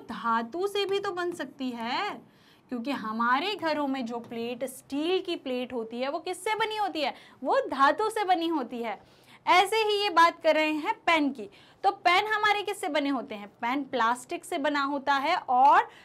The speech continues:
कुछ पेन धातु से भी बने होते हैं, ठीक है?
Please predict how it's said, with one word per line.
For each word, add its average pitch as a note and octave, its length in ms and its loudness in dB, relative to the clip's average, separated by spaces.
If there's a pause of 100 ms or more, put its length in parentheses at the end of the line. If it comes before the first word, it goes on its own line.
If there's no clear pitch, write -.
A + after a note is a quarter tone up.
(180)
कुछ A4 240 0
पेन F4 320 0
धातु B3 440 0
से C#4 180 -2
भी D#4+ 160 0
बने C4 360 2
होते B3+ 300 -2
हैं, A3+ 280 -8 (280)
ठीक E4+ 160 0
है? G4+ 100 4